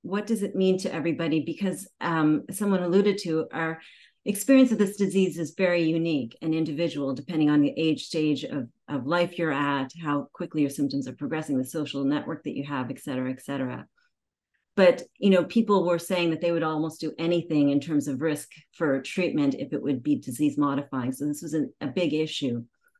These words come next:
If you go to the next slide, I, I wanted to talk to you about that. Do you feel and experience change in your disease, and how do you measure that change?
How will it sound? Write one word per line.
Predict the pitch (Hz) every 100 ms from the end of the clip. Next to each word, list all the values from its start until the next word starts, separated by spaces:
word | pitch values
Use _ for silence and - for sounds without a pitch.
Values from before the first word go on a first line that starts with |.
| _ _ -
If |
you | 202
go | 220
to | 226
the | 214
next | 190 190 -
slide, | 185 160
I, | 156 151
I | 175
wanted | 175 196 202 220
to | - 190 151 _
talk | - 208 214 -
to | 202
you | 170
about | 120 151 143 139
that. | 143 131 131 - _ _ _ _ _ _ _ _ _ _ _ _ -
Do | 175 254
you | 269 254 - _
feel | 247 254 247 247 233 -
and | 202
experience | 196 - 233 220 202 -
change | - 208 185 160 156 196 233 - - -
in | 175
your | 175 165 151
disease, | 170 151 151 143 156 156
and | 202 196
how | 247 262
do |
you | 254
measure | 208 190 202 196 196
that | 143 131
change? | - - 131 117 - -